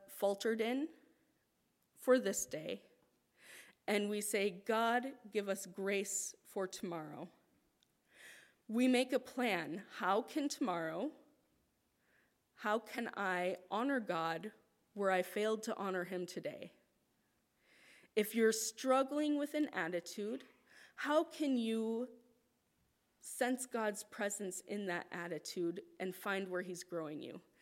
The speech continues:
There is forgiveness for today, but with forgiveness, there's also a need for repentance.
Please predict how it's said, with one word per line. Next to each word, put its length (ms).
There 180
is 200
forgiveness 680
for 200
today, 460
but 160
with 220
forgiveness, 680
there's 340
also 580
a 120
need 280
for 160
repentance. 960